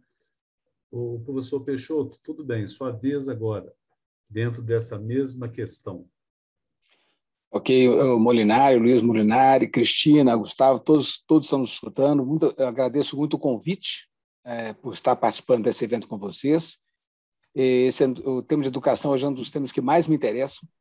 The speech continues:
Speaker 2: Eu, eu falo que eu sou cardiologista porque, na época, eu fiz uma opção,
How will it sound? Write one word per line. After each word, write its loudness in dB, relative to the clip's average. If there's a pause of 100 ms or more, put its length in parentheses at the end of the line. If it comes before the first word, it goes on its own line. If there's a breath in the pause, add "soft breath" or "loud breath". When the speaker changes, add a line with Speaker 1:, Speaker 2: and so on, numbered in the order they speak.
(100)
Speaker 2:
Eu, -4
eu -12
falo 0
que -4
eu 2
sou 0
cardiologista 0
porque, 2 (520)
na 0
época, 2
eu 6
fiz 4
uma 6
opção, -2